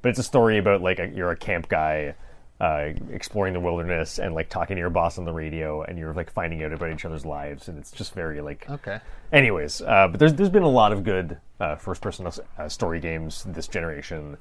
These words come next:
Speaker 1: And Edith Finch just sounds like it's the one that the most people agree on is probably the best.
Speaker 2: Okay. So
Speaker 1: Um,
Speaker 2: it's turned its
Speaker 1: like,
Speaker 2: spot.
Speaker 1: if you have to play one, maybe play
Speaker 2: Play
Speaker 1: that,
Speaker 2: that, yeah.
Speaker 1: you know? Uh, we didn't have any representation on this list that was a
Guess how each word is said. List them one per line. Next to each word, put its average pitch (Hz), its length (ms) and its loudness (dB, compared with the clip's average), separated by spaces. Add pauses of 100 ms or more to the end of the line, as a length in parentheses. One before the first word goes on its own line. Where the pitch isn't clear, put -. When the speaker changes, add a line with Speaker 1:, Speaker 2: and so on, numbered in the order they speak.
(420)
Speaker 1:
And 110 280 2
Edith 131 240 6
Finch 113 300 0
just - 160 -4
sounds 92 300 0
like 87 240 0
it's - 180 -10
the 110 120 -2
one 92 200 0
that 92 80 -2
the 113 80 0
most 90 260 0
people 90 260 -4
agree 82 260 -4
on 76 180 -4
is 76 120 -10
probably - 400 -10
the 85 100 -6
best. - 320 -8 (120)
Speaker 2:
Okay. 190 280 0 (280)
So 123 180 -4
Speaker 1:
Um, 160 80 -4
Speaker 2:
it's - 100 -10
turned 120 180 -6
its 113 80 -4
Speaker 1:
like, 113 200 4
Speaker 2:
spot. - 80 -4
Speaker 1:
if 123 120 2
you 127 80 2
have 101 160 6
to - 80 -8
play 92 180 -4
one, 73 400 -8 (280)
maybe 87 160 -4
play 82 160 -6
Speaker 2:
Play 80 100 -4
Speaker 1:
that, 110 200 -6
Speaker 2:
that, - 140 -20
yeah. 120 100 -10
Speaker 1:
you 80 60 -10
know? 85 160 -8 (560)
Uh, 95 140 8
we 107 100 0
didn't 104 140 0
have 92 140 2
any 95 80 -4
representation 85 580 -6
on 85 80 -8
this 82 160 -12
list 76 240 -10
that 85 100 -6
was 73 280 -8
a 67 180 -10